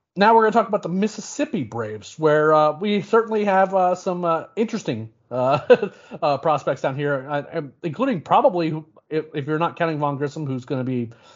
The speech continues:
you know, graduating very, very soon, uh, probably has the best pos-, position player prospect that the Braves have in that, uh, at double, uh,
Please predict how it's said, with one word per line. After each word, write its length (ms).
you 80
know, 140
graduating 540
very, 220
very 180
soon, 400
uh, 220
probably 300
has 120
the 60
best 200
pos-, 140
position 460
player 300
prospect 320
that 80
the 60
Braves 240
have 200
in 60
that, 180
uh, 160
at 140
double, 340
uh, 120